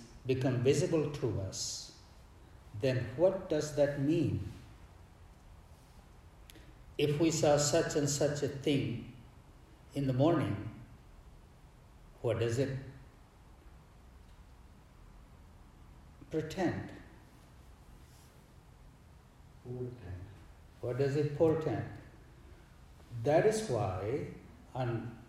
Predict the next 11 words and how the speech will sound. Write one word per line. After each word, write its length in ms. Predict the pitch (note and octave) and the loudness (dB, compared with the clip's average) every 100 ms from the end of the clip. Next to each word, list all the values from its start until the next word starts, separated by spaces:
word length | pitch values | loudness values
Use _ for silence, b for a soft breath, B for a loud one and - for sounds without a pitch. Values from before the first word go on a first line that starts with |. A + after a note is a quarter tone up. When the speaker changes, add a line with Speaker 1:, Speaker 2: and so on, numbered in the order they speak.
| - - - - G#2+ G#2 | -20 -20 -20 -14 -8 2
Speaker 1:
getting 380 | D#3+ G3+ F3 | 4 4 4
up 340 | C3 C3 C3 - | 2 2 -4 -2
in 180 | D#3 E3 | 0 2
the 80 | F3 | 2
morning, 640 | E3+ A#2+ G#2+ G#2 G#2+ A#2+ B2 - - - - - A2+ | 2 2 2 0 -2 -4 -6 -10 -16 -18 -20 -12 -2
we 160 | A#2+ | 0
pray 420 | A#2+ B2+ C#3+ C#3+ D3 | 2 6 6 6 4
to 100 | C3 | 2
our 240 | B2+ B2 C3+ | 4 2 2
own 280 | D#3 F3 | 2 2
self, 640 | F3 - G#2 - - - | -2 -6 -8 -10 -12 -18